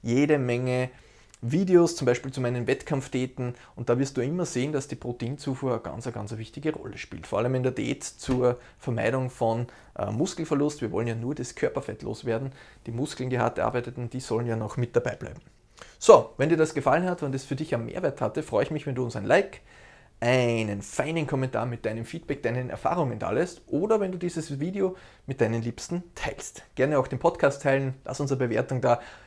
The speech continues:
in welcher Form auch immer. Ich freue mich extrem, denn da steckt sehr, sehr viel Arbeit drinnen und damit kannst du uns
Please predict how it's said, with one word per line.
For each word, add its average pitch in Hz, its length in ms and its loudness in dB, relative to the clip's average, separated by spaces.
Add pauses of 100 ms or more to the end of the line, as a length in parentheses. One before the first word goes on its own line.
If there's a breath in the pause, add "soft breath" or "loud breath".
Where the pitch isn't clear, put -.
(120 loud breath)
in 127 80 0
welcher 143 240 4
Form 123 220 2
auch 120 120 -4
immer. 123 260 -2
Ich - 140 -10
freue 98 240 0
mich 120 160 0
extrem, 120 520 -4 (460 loud breath)
denn 110 120 -4
da 113 120 2
steckt 135 300 -2
sehr, 160 300 2
sehr 156 100 -4
viel 143 200 0
Arbeit 117 280 0
drinnen 120 260 -4
und 120 160 -6
damit 131 280 -2
kannst - 280 -8
du - 140 -8
uns 131 240 -8